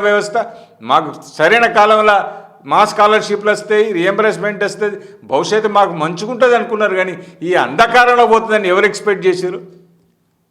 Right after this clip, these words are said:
ప్రతిరోజు ప్రతి ఒక్క స్టూడెంట్ ఆర్గనైజేషన్ రోడ్ మీదకి వచ్చి లొల్లి పెడుతుంటే కూడా ఇంకా సోయి లేకపోతే ఈ గవర్నమెంట్ మీద దునపోతు మీద నిలబడ్డట్టున్నాయి కథ. ఎవడైనా మొత్తుకోండి, మొత్తుకోండి, మీ మాత్రం ఇచ్చేది లేదు, పోయేది లేదు అన్నట్టున్నది.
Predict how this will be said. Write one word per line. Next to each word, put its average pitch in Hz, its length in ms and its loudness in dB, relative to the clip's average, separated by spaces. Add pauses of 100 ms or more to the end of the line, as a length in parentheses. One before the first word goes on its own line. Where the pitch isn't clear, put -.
(120)
ప్రతిరోజు 254 520 4 (120)
ప్రతి 254 220 2
ఒక్క 254 180 4
స్టూడెంట్ 240 440 0
ఆర్గనైజేషన్ 220 640 0
రోడ్ 208 180 2
మీదకి 202 220 0
వచ్చి 202 200 -6
లొల్లి 196 220 0
పెడుతుంటే 190 460 -2
కూడా 190 140 4 (460)
ఇంకా 233 200 2 (120)
సోయి 214 220 2
లేకపోతే 196 460 0
ఈ - 20 -4 (100)
గవర్నమెంట్ 180 480 2
మీద 165 100 0 (440)
దునపోతు 208 420 2
మీద 208 100 2 (120)
నిలబడ్డట్టున్నాయి 190 720 0
కథ. 151 140 0 (640)
ఎవడైనా 220 360 2
మొత్తుకోండి, 208 400 0
మొత్తుకోండి, 202 420 0 (280)
మీ 165 60 -6 (100)
మాత్రం 196 320 0
ఇచ్చేది 196 340 0
లేదు, 202 160 0 (640)
పోయేది 190 340 4
లేదు 180 140 2
అన్నట్టున్నది. 160 500 -2